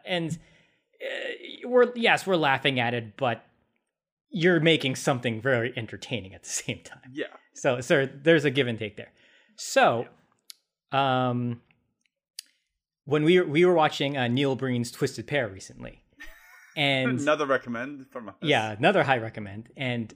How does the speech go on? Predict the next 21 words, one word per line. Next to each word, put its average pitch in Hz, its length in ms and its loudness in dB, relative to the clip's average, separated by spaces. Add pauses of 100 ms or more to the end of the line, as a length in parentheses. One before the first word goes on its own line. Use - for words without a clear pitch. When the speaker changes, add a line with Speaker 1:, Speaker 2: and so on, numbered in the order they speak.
(140)
Speaker 1:
I 147 140 6
was 175 140 2
speculating 135 680 -4
to 139 120 -4 (140)
you, 107 400 -8 (640)
at 143 280 -6
this 185 200 2
point 185 460 -6
in 131 80 -6
his 147 200 -8
career, 110 720 -10 (640)
does 135 180 0
he 147 180 -6
realize 123 640 0
that 110 200 -10
people 117 400 -8
are 113 240 -6
laughing 104 680 -8 (580)
at 131 300 0
his 104 360 -10
movies - 540 -20